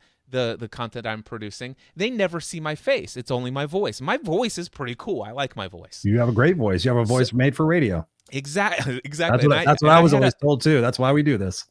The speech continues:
Speaker 1: And I had the looks made for radio physically as well. And so, so it, it wasn't that big of a deal. I could make a ton of money and I could be incredibly inspiring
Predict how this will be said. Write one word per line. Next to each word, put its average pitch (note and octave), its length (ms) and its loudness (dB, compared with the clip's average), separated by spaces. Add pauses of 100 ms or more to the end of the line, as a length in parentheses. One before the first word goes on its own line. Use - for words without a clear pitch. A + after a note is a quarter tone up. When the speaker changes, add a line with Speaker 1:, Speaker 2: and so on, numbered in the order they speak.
Speaker 1:
And D3+ 120 -2
I D3+ 100 -2
had D#3+ 340 -2
the D#3 100 -4
looks F3+ 460 -4
made C#3 200 -6
for C#3+ 120 -14
radio B2+ 400 -4
physically G3 640 -10
as B2+ 160 -12
well. E3+ 380 -6 (260)
And D#3+ 140 -10
so, F#3+ 340 -2 (400)
so F#3 360 -4
it, - 420 -20
it F#3+ 140 -8
wasn't B3+ 320 -6
that G3+ 180 -10
big F3+ 160 -6
of F3+ 40 -8
a F3+ 40 -8
deal. G3 160 -10
I D#3 160 -8
could F3 160 -10
make E3 240 -8
a C#3+ 60 -12
ton G#3+ 340 -10
of A3+ 160 -6
money D#3 400 -8 (240)
and D3 120 -8
I E3 100 -6
could D#3 180 -10
be D#3 140 -6
incredibly G3 680 -4
inspiring C#3 680 -10